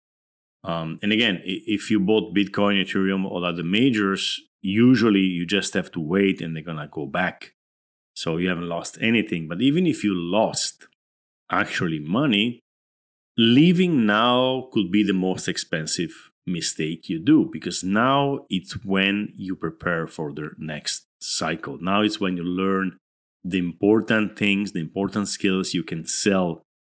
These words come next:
on the market, on the work market in the next cycle. So you have probably made mistakes. We all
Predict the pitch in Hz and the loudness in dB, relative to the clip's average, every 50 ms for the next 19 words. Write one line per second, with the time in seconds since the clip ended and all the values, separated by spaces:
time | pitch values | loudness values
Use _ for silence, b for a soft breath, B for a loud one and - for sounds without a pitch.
0 | _ _ _ _ - 101 101 98 92 92 87 90 92 95 98 98 - - 101 98 | _ _ _ _ -2 0 0 0 0 -2 -2 -2 0 0 0 -2 0 0 0 0
1 | 95 95 - - - _ - 82 80 78 76 76 85 90 90 - - 92 90 87 | 0 -2 -4 -10 -20 _ -12 -10 -10 -8 -6 -4 -4 -2 -2 -4 -4 -4 -2 -2
2 | 90 90 - - 95 92 92 - - _ _ _ _ _ _ _ _ _ _ _ | -2 -4 -2 -2 -2 -2 -2 -4 -6 _ _ _ _ _ _ _ _ _ _ _
3 | _ - 113 110 107 98 95 87 80 78 - - - - - 98 90 - - - | _ 0 2 2 4 2 2 0 -2 -4 -4 -4 -2 0 0 0 0 -2 -6 -10
4 | - - - - 110 101 95 90 - - _ _ _ _ _ _ _ _ _ _ | -10 -4 0 2 4 4 2 2 -2 -6 _ _ _ _ _ _ _ _ _ _
5 | _ _ _ _ _ _ _ _ _ _ - 104 107 131 156 170 170 165 - - | _ _ _ _ _ _ _ _ _ _ 0 4 8 8 8 8 6 4 2 2
6 | 135 127 123 127 123 117 107 104 101 101 98 95 90 - - - 101 101 127 131 | 2 4 4 4 4 4 4 4 2 2 2 0 -2 -4 -4 -2 0 0 0 0
7 | - - - 90 95 95 104 - _ - 107 107 107 110 110 110 - - | -2 -4 -2 -2 -2 -2 -4 -6 _ 2 4 4 6 6 4 2 0 -4